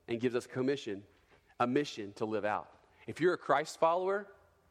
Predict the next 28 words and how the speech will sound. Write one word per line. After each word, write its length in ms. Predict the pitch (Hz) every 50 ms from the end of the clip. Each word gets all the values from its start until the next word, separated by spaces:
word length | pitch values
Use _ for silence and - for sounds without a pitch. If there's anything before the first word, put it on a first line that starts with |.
| _ _ _ _ _
the 100 | - 127
resurrection 760 | 123 143 160 151 143 131 143 147 143 - - 139 113 110 110 107 _ _ _ _ _ _ _ _ _ _ _ _ _ _ _ _ _ _
is 200 | - 127 127 113
our 220 | - - 117 120 113
message. 580 | 107 107 98 - - 78 - - - - - - _ _ _ _ _ _ _ _ _ _ _ _ _ _
To 80 | - 123
take 480 | - - - 160 175 185 - - -
to 100 | - -
the 80 | 131 131
world 380 | 127 123 139 147 143 143 135 127
that 140 | 120 -
we 160 | 120 127 139 151
get 140 | 147 143
to 60 | - 117
share 320 | - - - 127 117 117
that 160 | 107 90 104
Jesus 300 | 107 113 120 143 165 160
Christ 320 | - - 160 147 131 113 107
died 240 | 120 110 120 127
for 80 | - 147
people's 320 | - 143 131 - 143 135
sins, 280 | - - 110 104 101 95 90
but 140 | 104 98 -
that 160 | 104 101 98
he 240 | 92 107 107 104 101
is 180 | - 104 98
alive 340 | 98 90 90 87 90 92 90
again. 300 | 87 85 87 82 82 98